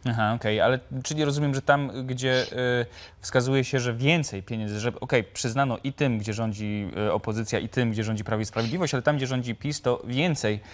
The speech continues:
skapnęło niż tam, gdzie nie rządzi, to rozumiem, że to też jest argument nietrafiony, bo co,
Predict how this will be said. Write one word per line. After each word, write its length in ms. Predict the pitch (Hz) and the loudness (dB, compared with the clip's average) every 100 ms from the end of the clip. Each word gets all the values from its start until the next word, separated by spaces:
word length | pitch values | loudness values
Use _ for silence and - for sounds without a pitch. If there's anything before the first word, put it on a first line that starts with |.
| - | -14
skapnęło 520 | - - - 123 120 | -4 -2 0 2 2
niż 160 | 113 110 | 0 -2
tam, 200 | 113 110 | -2 -2
gdzie 140 | 110 | 0
nie 160 | 113 110 | 0 0
rządzi, 300 | 107 113 160 | 0 0 0
to 140 | 135 | 0
rozumiem, 460 | 127 120 135 135 127 | 2 2 0 0 -2
że 80 | 123 | -4
to 120 | 127 | -8
też 380 | - 135 - - | 0 2 2 -2
jest 240 | 123 117 | -2 0
argument 500 | - 123 123 123 120 | 2 2 0 -2 -2
nietrafiony, 600 | 127 120 117 - 135 151 | -2 2 0 0 0 0
bo 180 | 143 135 | -2 -2
co, 180 | - | 4